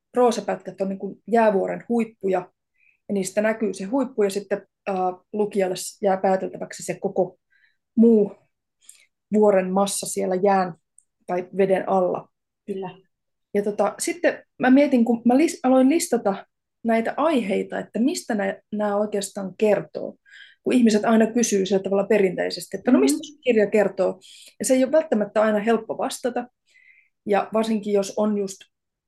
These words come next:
Speaker 1: ää, muoto edellä ja semmonen, että ne, ne kerronnan keinot ja että miten sen, miten sen tekstin saa kulkemaan kaikkein kiinnostavimmin ja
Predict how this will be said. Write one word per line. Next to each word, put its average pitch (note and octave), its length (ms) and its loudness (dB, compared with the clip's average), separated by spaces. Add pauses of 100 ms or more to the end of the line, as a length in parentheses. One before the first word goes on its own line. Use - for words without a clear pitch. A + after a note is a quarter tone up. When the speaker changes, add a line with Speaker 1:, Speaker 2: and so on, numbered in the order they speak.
(200)
Speaker 1:
ää, F3+ 280 -6 (640)
muoto G#3 480 4 (300)
edellä G3 520 2 (100)
ja F#3 260 -2 (100)
semmonen, F#3+ 560 -2 (600)
että F#3+ 380 -6
ne, G#3+ 320 -6 (100)
ne G3 100 -4
kerronnan G3+ 540 -2
keinot A#3+ 540 0 (500)
ja F#3+ 180 -4
että F#3+ 160 -8
miten A3 340 2
sen, G3 300 -4 (880)
miten B3 280 2
sen G#3 140 -4
tekstin G#3 340 -4
saa G3 180 -4
kulkemaan G3 460 -2
kaikkein G3 400 -4
kiinnostavimmin F#3+ 880 -2
ja G3 120 -8